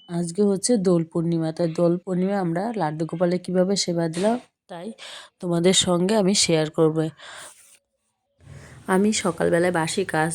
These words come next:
করে স্নান করে লাড্ডু গোপালকে ঘুম থেকে তুলতে গিয়েছি। আমি লাড্ডু গোপালকে সকালবেলায় ঘুম থেকে তুলে লাড্ডু গোপালের সকালবেলার সেবা দিয়ে তারপরে আমি যাব রান্না করতে,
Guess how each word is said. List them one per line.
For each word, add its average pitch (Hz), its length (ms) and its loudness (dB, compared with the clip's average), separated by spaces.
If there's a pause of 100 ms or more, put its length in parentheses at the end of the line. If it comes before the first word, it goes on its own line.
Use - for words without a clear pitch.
করে 170 320 -2
স্নান 156 380 -4
করে 180 220 -6
লাড্ডু 160 340 -4
গোপালকে 165 500 -4
ঘুম 165 240 -2
থেকে 170 260 -4
তুলতে 160 500 -2
গিয়েছি। 151 480 -4 (580)
আমি 190 220 -4
লাড্ডু 165 340 -4
গোপালকে 165 440 -4
সকালবেলায় 160 560 -4
ঘুম 160 260 -4
থেকে 170 260 -2 (120)
তুলে 165 300 0 (520)
লাড্ডু 160 400 -6
গোপালের 165 500 0
সকালবেলার 170 640 0 (120)
সেবা 156 320 -2 (120)
দিয়ে 170 260 0 (560)
তারপরে 165 480 -2
আমি 180 200 -4 (520)
যাব 165 220 -2 (420)
রান্না 160 380 -2
করতে, 151 380 -12